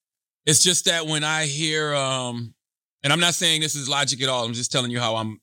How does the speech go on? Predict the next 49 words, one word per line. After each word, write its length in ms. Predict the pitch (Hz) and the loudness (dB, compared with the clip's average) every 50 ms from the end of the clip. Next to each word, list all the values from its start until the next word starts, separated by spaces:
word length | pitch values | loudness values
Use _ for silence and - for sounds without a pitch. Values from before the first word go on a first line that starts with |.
| _ _ _ _ _ _ - | _ _ _ _ _ _ -10
I'm, 140 | 104 104 95 | -10 -10 -4
ex-, 220 | 113 104 - - - - | -2 -2 -2 -2 -2 -4
I'm 80 | 113 101 | -6 -6
feeling 340 | - - 160 147 127 113 104 | -2 0 0 2 2 0 -2
about 240 | 98 92 95 95 - | -4 -6 -8 -8 -6
this 160 | 101 92 - | -4 -4 -2
situation. 600 | - 101 95 - 101 101 101 101 - - 117 - _ _ _ _ _ _ _ | -2 -4 -4 -6 -6 -4 -2 0 0 -2 -2 -6 _ _ _ _ _ _ _
When 120 | - 131 127 | -2 0 2
I 100 | 127 127 | 2 4
hear 300 | 135 165 185 208 214 196 | 4 4 4 2 2 0
people 320 | - 208 196 160 190 170 | 0 -2 -2 0 0 0
say 240 | - - 165 170 165 | 2 4 4 4 4
certain 440 | 151 - - 160 160 143 139 139 123 | 2 2 2 2 2 0 -2 -4 -4
things 400 | - 135 135 135 135 131 120 113 | -2 0 0 2 2 0 0 0
when 140 | 117 117 117 | 0 0 0
their 180 | 113 110 107 - | 0 0 0 2
albums 420 | 110 113 117 117 117 113 110 107 | 2 4 4 4 4 2 0 -2
come 240 | - - 123 110 101 | 0 0 0 0 2
out, 180 | 101 101 98 98 - | 0 0 0 0 0
I 100 | 104 107 | 0 0
don't 160 | 117 120 117 | 0 0 0
know 100 | 120 117 | 0 0
if 60 | 110 | 0
that's 180 | - 113 117 - | 2 2 2 4
how 100 | 135 113 | 2 2
they 160 | 107 110 110 107 | 2 0 0 -2
really 300 | 107 110 110 104 101 101 | -2 -2 -2 0 -2 -2
feel, 500 | - - 139 139 143 143 143 139 - - _ _ _ _ _ _ _ _ _ _ _ _ _ _ _ 104 | -2 0 2 4 4 4 4 2 -2 -6 _ _ _ _ _ _ _ _ _ _ _ _ _ _ _ 0
or 140 | 110 113 | 2 2
if 100 | 117 110 | 2 2
they're 180 | 127 127 120 120 | 2 2 2 2
just 280 | 107 117 117 110 107 113 | 2 2 0 2 2 2
doing 240 | 123 117 117 113 | 2 2 4 2
it 160 | 113 107 98 98 | 2 0 0 -2
because 560 | 104 104 - - 127 110 104 104 104 107 101 | -4 -4 0 2 2 2 2 2 0 0 -2
it 160 | 113 113 110 | -2 -4 -2
garners 560 | 127 120 113 113 110 113 113 110 107 107 104 - | 0 0 2 4 4 2 2 0 0 0 2 2
some 200 | - 120 117 113 | 2 2 0 0
type 180 | 135 117 107 | 0 0 0
of 120 | 107 92 101 | -2 -4 -6
attention, 420 | 104 - - 127 117 - 110 101 | -2 0 0 2 2 0 0 0
some 160 | - 117 104 | 0 -2 0
type 160 | - 104 98 | 0 -2 -2
of 120 | 92 90 92 | -2 -6 -8
promotion. 560 | 104 92 92 101 98 92 - - 127 123 120 | -6 -4 -4 -2 -2 0 -2 -2 -4 -6 -10
You 100 | 107 98 | -10 -10
know, 100 | 98 98 | -6 -2
last 360 | 98 110 127 143 147 143 - | 2 4 4 4 4 4 2
time, 360 | - 131 117 117 113 110 110 | 2 2 2 2 2 0 -2